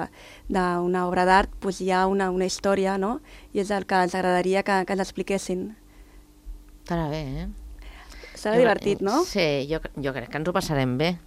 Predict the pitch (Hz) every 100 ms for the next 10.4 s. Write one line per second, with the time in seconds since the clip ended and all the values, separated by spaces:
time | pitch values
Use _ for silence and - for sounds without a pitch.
0 | - - - - - - 170 180 233 247
1 | 240 190 202 277 247 226 277 226 262 254
2 | 226 - 165 143 135 - - 156 185 208
3 | - 262 247 208 185 170 - - - 185
4 | 185 180 165 175 170 180 180 180 170 160
5 | 156 135 160 160 156 143 135 151 147 143
6 | 131 120 113 - - - - - 165 156
7 | 147 143 147 139 139 165 175 208 - -
8 | 170 160 156 151 143 135 127 - 156 147
9 | 143 139 123 - 175 170 180 175 180 -
10 | 196 214 294 -